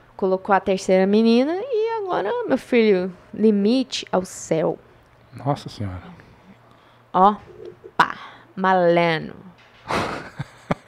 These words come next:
Speaker 1: Velho, sério, Kevinho, ó, vai ser pobre pra, comparado comigo.
Speaker 2: É mesmo?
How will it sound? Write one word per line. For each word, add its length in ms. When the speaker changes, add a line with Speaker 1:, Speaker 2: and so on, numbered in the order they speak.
Speaker 1:
Velho, 400
sério, 540
Kevinho, 920
ó, 220
vai 80
ser 280
pobre 360
pra, 300
comparado 540
comigo. 400
Speaker 2:
É 120
mesmo? 360